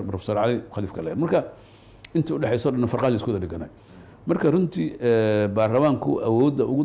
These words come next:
dambeysa ee xeer dejinta iyo dastuur, ee, wax ka beddelidda iyo dastuur ansixinta iyo dastuur ilaalintaba iyagaa iska leh. Ee, sidaa daraaddeed,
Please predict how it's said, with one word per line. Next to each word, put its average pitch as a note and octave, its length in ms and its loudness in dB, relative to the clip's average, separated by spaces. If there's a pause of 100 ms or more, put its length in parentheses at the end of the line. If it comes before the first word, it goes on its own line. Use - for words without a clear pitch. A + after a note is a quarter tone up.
dambeysa G#2+ 540 0
ee G2+ 500 0
xeer G#2+ 320 0
dejinta G2+ 400 0
iyo G2+ 200 -2
dastuur, G2+ 420 -4 (100)
ee, G#2 60 -6 (100)
wax - 160 -8
ka A2 80 -4
beddelidda A2+ 440 -2
iyo G#2+ 120 -4
dastuur A2 300 -6
ansixinta A#2+ 420 -2
iyo G#2+ 80 -4
dastuur G#2 280 -4 (440)
ilaalintaba B2 500 4
iyagaa G#2+ 200 2
iska - 180 -8
leh. - 80 -12 (760)
Ee, G#2+ 160 0
sidaa C3+ 240 2
daraaddeed, C3 600 2